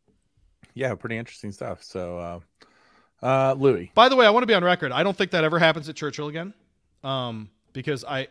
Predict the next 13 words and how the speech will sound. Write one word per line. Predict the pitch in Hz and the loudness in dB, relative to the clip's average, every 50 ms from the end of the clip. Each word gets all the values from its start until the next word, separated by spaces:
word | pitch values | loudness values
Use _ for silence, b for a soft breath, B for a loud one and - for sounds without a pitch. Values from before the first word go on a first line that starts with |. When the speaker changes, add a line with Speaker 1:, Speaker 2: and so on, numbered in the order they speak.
| _ _ | _ _
Speaker 2:
if | 143 131 - | -10 -6 -4
I'm | 151 143 151 - | -2 -2 -2 -2
Ellis, | 147 143 151 160 156 - | 0 0 0 0 0 0
I | 147 135 | -2 -2
don't | 139 147 135 | -4 -4 -6
give | - 143 127 | -6 -4 -4
up | 135 131 - | -4 -4 -4
that | 143 131 113 | -6 -8 -6
day. | 110 127 127 135 170 180 - - b b b b b b b b b b b b b b b | -4 -4 -4 -4 -6 -8 -12 -20 b b b b b b b b b b b b b b b
Number | 139 135 131 135 | -10 -8 -8 -6
one. | 123 117 113 120 | -6 -6 -6 -6
Number | 127 135 139 | -6 -6 -6
two, | 135 - - 147 147 147 151 170 165 | -6 -6 -4 -2 -2 -2 -2 -4 -6